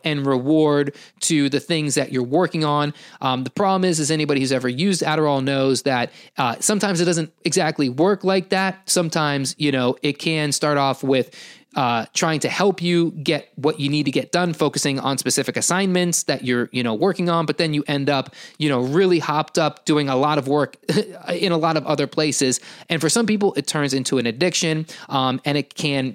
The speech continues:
become a serious problem. And now you have an Adderall shortage where you can't even find Adderall to begin with. It's not being dispensed as, um, as much as it was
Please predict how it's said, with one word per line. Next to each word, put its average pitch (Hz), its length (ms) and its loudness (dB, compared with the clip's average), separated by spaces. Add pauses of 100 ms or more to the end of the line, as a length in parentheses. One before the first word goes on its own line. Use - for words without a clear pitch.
(120)
become 120 480 -2
a 123 60 0
serious 135 280 2
problem. 165 400 0 (260)
And 151 140 -2
now 180 160 2
you 185 140 2
have 156 100 0
an 143 100 -2
Adderall 139 460 0
shortage 202 500 2
where 147 120 2
you 135 140 -2
can't 175 220 -2
even 147 200 0
find 160 480 -2
Adderall 139 460 2
to - 60 -6
begin 175 340 2
with. 170 260 2
It's - 180 -2
not 143 420 -4
being 151 240 0
dispensed 151 560 -2 (380)
as, 135 420 0
um, 127 420 0 (100)
as 147 180 0
much 156 200 0
as 143 100 0
it 139 160 0
was 143 360 2